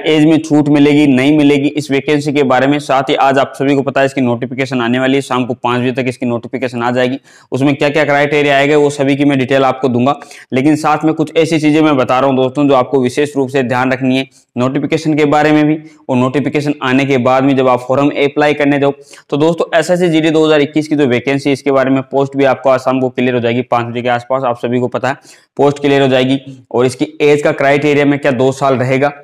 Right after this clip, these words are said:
क्योंकि कई जगह आप सभी को पता है कई लोग अभी झूठ बोलना शुरू कर देंगे, अठारह से पच्चीस साल रहेगा, अठारह से पच्चीस साल एज ये हंड्रेड परसेंट है कि अठारह से पच्चीस साल रहेगा।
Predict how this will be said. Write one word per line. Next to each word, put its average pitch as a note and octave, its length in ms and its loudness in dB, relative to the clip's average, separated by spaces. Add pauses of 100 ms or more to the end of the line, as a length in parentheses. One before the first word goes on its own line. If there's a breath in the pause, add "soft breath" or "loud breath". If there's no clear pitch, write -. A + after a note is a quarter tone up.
(300 loud breath)
क्योंकि E3 180 2
कई E3 280 4
जगह D#3+ 240 4
आप C#3+ 140 0
सभी D3 200 2
को C#3+ 80 0
पता C#3+ 200 -2
है D3 60 2
कई C#3+ 240 2
लोग C#3 220 4
अभी C3+ 240 4 (360)
झूठ C3 260 -2
बोलना C3+ 320 2
शुरू C3 180 -2
कर B2+ 160 0
देंगे, C#3 240 0
अठारह C3 280 -2
से C#3 60 -4
पच्चीस C3 400 -4
साल C3 160 2
रहेगा, C3 300 2
अठारह B2+ 260 0
से B2 120 -6
पच्चीस B2 360 -6
साल B2+ 180 0
एज B2 200 0 (440 soft breath)
ये C3+ 200 2
हंड्रेड B2+ 360 0
परसेंट C3+ 360 0
है C3+ 100 2
कि C3+ 80 2
अठारह C3 240 0
से C3 120 -6
पच्चीस C3 340 -4
साल C3 160 0
रहेगा। A#2+ 240 0